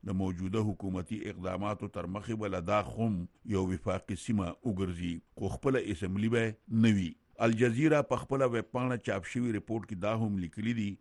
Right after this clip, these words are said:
چې د هندوستان د ولقې لاندې جمو او کشمیر کې د تیرو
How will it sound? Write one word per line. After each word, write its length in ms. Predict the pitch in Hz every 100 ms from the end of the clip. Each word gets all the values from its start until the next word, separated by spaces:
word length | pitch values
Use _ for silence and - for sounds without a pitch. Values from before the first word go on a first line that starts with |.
| _
چې 100 | 117 107
د 80 | 107
هندوستان 640 | 107 104 101 - 135 135
د 100 | 120
ولقې 380 | 104 101 110 107 110
لاندې 380 | 123 117 95 107
جمو 300 | 120 117 117 -
او 100 | 95 82
کشمیر 420 | 87 - 104 120 104
کې 400 | 95 87 - -
د 100 | 98 -
تیرو 220 | 143 143